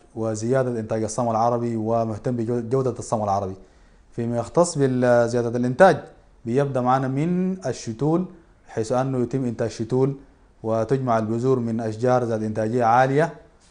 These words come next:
ويتم إنتاج شتول هنا في المشتل عندنا، وبعد ذاك، آه، بنوزعها للمزارعين في حزام الصمغ العربي. ونحن سنويا هنا في معهد الصمغ العربي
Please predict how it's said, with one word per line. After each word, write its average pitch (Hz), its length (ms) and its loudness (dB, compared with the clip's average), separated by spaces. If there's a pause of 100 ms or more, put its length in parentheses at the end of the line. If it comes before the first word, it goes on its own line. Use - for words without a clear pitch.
(120)
ويتم 110 420 -2
إنتاج 123 300 0
شتول 123 400 -2
هنا 120 220 -2
في 110 100 -6
المشتل 113 380 -2
عندنا، 127 400 0 (540)
وبعد 107 380 0
ذاك، 123 320 2
آه، 104 840 -2
بنوزعها 117 720 2 (460)
للمزارعين 110 680 0
في 120 120 -8
حزام 110 220 -2
الصمغ 120 240 -2
العربي. 123 340 2
ونحن 120 280 -4
سنويا 123 400 2
هنا 131 240 -2
في 117 100 -4
معهد 113 200 -2
الصمغ 120 200 -4
العربي 120 420 2